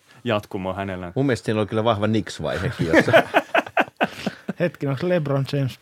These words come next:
Speaker 3: pelannut Knicksissä?
Speaker 2: Me puhutaan nyt ajasta en-, ennen LeBronin
Speaker 1: Joo.
Speaker 2: N B A:tä.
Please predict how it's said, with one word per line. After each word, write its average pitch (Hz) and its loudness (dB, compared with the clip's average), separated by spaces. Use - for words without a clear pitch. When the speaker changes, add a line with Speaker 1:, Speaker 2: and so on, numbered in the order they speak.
Speaker 3:
pelannut 127 -4
Knicksissä? 135 0
Speaker 2:
Me - -2
puhutaan 98 2
nyt 95 0
ajasta 101 2
en-, 95 0
ennen 98 0
LeBronin 82 -4
Speaker 1:
Joo. 139 2
Speaker 2:
N 123 -6
B - -10
A:tä. - -20